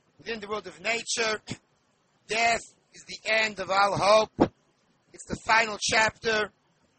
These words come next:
There is nothing beyond it. To cease, to disappear,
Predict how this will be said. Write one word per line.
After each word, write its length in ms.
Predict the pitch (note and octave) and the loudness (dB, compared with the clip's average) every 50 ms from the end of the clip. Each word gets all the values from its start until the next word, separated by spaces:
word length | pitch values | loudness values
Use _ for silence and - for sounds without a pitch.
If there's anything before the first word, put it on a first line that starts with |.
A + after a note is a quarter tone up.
| _ - F#3 | _ -16 -14
There 60 | F#3 | -12
is 120 | F#3 F3+ - A3 | -12 -10 -8 -6
nothing 320 | A3+ A#3 - - A3+ G#3+ | -6 -6 -6 -6 -8 -6
beyond 460 | - - G3+ G3 F#3+ F#3+ G3 F#3+ - D3 | -6 -4 -2 -2 -2 -2 -2 -4 -8 -16
it. 320 | - _ _ - - - - - _ _ _ _ _ _ _ _ _ _ _ _ _ _ _ - | -18 _ _ -16 -16 -16 -18 -20 _ _ _ _ _ _ _ _ _ _ _ _ _ _ _ -8
To 100 | - - | -6 -6
cease, 800 | - - - B3+ C4 C4 C4+ C4+ B3+ - - - - - - _ _ _ _ _ _ _ _ _ _ _ _ _ _ _ _ _ _ _ _ _ _ _ | -6 -6 -6 -4 -4 -4 -4 -4 -4 -6 -8 -10 -12 -14 -16 _ _ _ _ _ _ _ _ _ _ _ _ _ _ _ _ _ _ _ _ _ _ _
to 80 | - - | -10 -10
disappear, 920 | - - G3 - - F#3 - - - A3 A#3 A#3 A#3 A#3 A3+ A3+ A3+ G#3+ | -10 -8 -10 -10 -10 -2 2 2 4 4 2 0 -2 -2 -2 -4 -4 -6